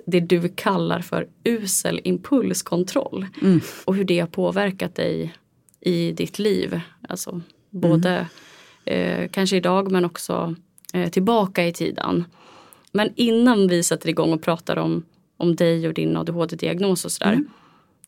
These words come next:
Speaker 1: Vad innebär en usel
Speaker 2: <laughs>
Speaker 1: impulskontroll för dig? Alltså hur skulle
Speaker 2: Mm.
Speaker 1: du definiera det? För det är olika för alla vad man tycker är, eh, impulsivt.
Speaker 2: Absolut.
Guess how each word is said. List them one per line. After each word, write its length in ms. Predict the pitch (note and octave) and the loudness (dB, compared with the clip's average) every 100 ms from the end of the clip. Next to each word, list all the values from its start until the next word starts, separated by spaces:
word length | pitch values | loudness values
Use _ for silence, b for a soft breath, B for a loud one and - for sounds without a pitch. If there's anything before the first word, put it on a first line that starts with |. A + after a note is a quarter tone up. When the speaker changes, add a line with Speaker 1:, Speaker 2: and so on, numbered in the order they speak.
| _ _ | _ _
Speaker 1:
Vad 260 | F3 F3+ A3+ | -4 0 2
innebär 640 | - B3 F#3+ F#3 B3+ A3 - | 6 6 6 4 4 2 2
en 160 | E3 E3 - _ _ | -2 -2 -8 _ _
usel 460 | A3 G3+ D3 D#3+ D#3+ | 2 2 2 4 6
Speaker 2:
<laughs> 100 | F#3+ | 6
Speaker 1:
impulskontroll 800 | F#3+ G#3 F#3+ F#3+ G3+ F#3+ A3 F3 | 6 4 4 2 2 4 4 2
för 100 | - | 4
dig? 400 | A#3+ F#2 F3 F#3+ | 4 4 2 0
Alltså 180 | G3 A3 | 2 4
hur 140 | A#3 | 4
skulle 240 | A3+ A#3 G#3 | 2 2 6
Speaker 2:
Mm. 120 | G3+ | 6
Speaker 1:
du 100 | G3 | 4
definiera 560 | E3 - G#3+ G3+ E3 | 2 0 0 2 0
det? 260 | - - D#3+ - _ | -2 -4 -6 -8 _
För 100 | - | -2
det 60 | |
är 60 | F#3 | 0
olika 440 | G3 F#3+ F#3 F#3 | 2 2 4 2
för 80 | E3+ | 0
alla 400 | - F3 E3+ E3+ | 0 0 2 0
vad 140 | D#3+ D#3+ | 0 -2
man 120 | E3 | -2
tycker 300 | F3+ F#3 E3+ | -2 -2 -2
är, 300 | E2 - E3 - B B B B B B | 0 -2 -4 -8 B B B B B B
eh, 420 | - - - - - | -4 -2 -2 -4 2
impulsivt. 800 | F#3+ F3+ F3 E3 - - - - - | 4 6 4 -2 -2 -6 -8 -16 -4
Speaker 2:
Absolut. 480 | A#3 A3+ G3+ - - | -2 0 -2 -4 -8